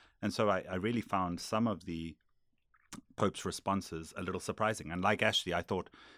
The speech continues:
you know, he really held the church line, uh, on various issues, but he also remained present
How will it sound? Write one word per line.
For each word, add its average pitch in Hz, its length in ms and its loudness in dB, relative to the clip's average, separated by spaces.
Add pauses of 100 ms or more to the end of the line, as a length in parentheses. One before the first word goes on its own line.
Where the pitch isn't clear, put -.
(260)
you 117 80 0
know, 95 100 2
he 104 240 -2
really 107 560 2 (540)
held 120 440 8
the 95 200 -4
church - 360 4
line, 107 420 0 (520)
uh, 92 240 4 (100)
on 87 280 0 (280)
various 85 460 0
issues, 135 560 -6 (920)
but 95 220 4
he 95 140 0
also 95 440 0
remained 80 480 -6
present - 640 -8